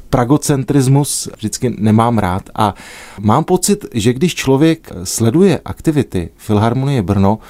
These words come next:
tak z toho musí mít radost. Ať už žije v Praze, v Brně nebo v Ostravě.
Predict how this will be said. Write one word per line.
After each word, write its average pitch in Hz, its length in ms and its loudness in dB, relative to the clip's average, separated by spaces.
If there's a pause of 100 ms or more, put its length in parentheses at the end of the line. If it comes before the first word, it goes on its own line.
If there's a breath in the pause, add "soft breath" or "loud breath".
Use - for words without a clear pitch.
(420 loud breath)
tak - 320 -2
z - 120 -2
toho 147 160 2
musí 143 300 -2
mít 139 240 0 (100)
radost. - 580 -4 (140)
Ať - 140 -2
už 139 140 4
žije 131 400 2 (120)
v - 120 -16
Praze, 117 520 0
v 104 60 -4
Brně 110 280 2
nebo 113 180 -2
v - 100 -10
Ostravě. 95 520 -2